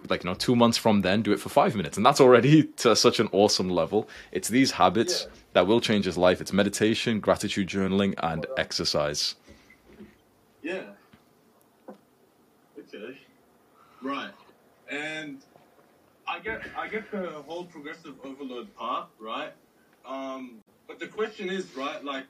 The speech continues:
Speaker 2: since you got, like, bullied and et cetera, um, and you have, and, you know, we looked at the statistics, it said, like, the kids that get bullied that can't perform as well, or this or that.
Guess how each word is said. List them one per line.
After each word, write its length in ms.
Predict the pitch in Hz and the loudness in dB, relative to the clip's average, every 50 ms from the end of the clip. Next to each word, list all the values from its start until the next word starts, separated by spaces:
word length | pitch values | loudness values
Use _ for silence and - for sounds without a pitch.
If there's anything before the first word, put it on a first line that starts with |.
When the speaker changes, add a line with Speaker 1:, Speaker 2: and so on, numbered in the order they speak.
| _ _ _ _ | _ _ _ _
Speaker 2:
since 440 | _ _ - 165 156 156 - - | _ _ -16 -16 -16 -16 -18 -18
you 200 | 135 139 170 185 | -16 -12 -10 -10
got, 300 | 190 190 190 170 147 131 | -8 -8 -8 -8 -8 -8
like, 280 | 139 143 135 - - - | -8 -8 -8 -10 -10 -6
bullied 300 | 135 147 156 156 147 135 | -6 -4 -4 -4 -6 -6
and 200 | 127 123 123 117 | -8 -10 -10 -12
et 100 | 120 - | -14 -16
cetera, 580 | - _ - 139 135 135 127 117 117 - - - _ _ _ _ _ _ _ 143 | -16 _ -10 -10 -8 -8 -10 -12 -12 -14 -14 -16 _ _ _ _ _ _ _ -20
um, 340 | 143 - 123 123 123 120 117 117 117 - 127 | -20 -18 -16 -14 -16 -16 -18 -20 -20 -20 -20
and 120 | 127 127 127 | -18 -14 -14
you 100 | 135 - | -14 -10
have, 240 | - 156 151 - - _ _ - | -10 -10 -10 -12 -14 _ _ -18
and, 160 | 131 131 127 123 | -18 -16 -14 -12
you 100 | 131 131 | -10 -8
know, 260 | 135 127 127 123 117 117 107 107 | -8 -8 -8 -8 -10 -12 -14 -16
we 80 | 113 | -14
looked 160 | 123 131 - | -14 -14 -16
at 60 | - - | -18 -20
the 60 | - | -20
statistics, 680 | - - _ - - 135 - - - 135 131 - - | -20 -20 _ -12 -10 -10 -10 -8 -6 -6 -6 -6 -8
it 120 | _ _ | _ _
said, 240 | _ - 120 113 107 104 | _ -16 -16 -16 -14 -12
like, 200 | 113 110 110 104 - _ _ _ _ _ _ _ _ - | -12 -12 -12 -14 -16 _ _ _ _ _ _ _ _ -10
the 280 | 110 113 113 110 104 101 | -8 -6 -6 -6 -8 -10
kids 280 | - - 131 123 - - | -10 -10 -10 -10 -10 -12
that 180 | 131 113 104 | -12 -12 -10
get 180 | 107 120 113 107 | -10 -12 -10 -8
bullied 240 | 120 120 120 117 107 | -10 -8 -8 -10 -12
that 160 | 110 104 - | -14 -16 -16
can't 180 | - 113 110 101 | -16 -18 -18 -18
perform 420 | _ _ _ - 127 135 139 139 | _ _ _ -12 -8 -6 -6 -6
as 140 | 135 131 - | -6 -8 -10
well, 500 | 120 127 127 127 127 123 123 120 113 107 101 104 | -10 -8 -8 -6 -6 -8 -10 -12 -14 -14 -16 -16
or 180 | 110 110 110 107 107 123 | -16 -14 -14 -16 _ -12
this 280 | 131 135 135 135 - | -12 -12 -12 -12 -16
or 140 | 143 143 - | -18 -18 -14
that. 320 | 117 131 135 135 - - | -10 -8 -8 -8 -8 -10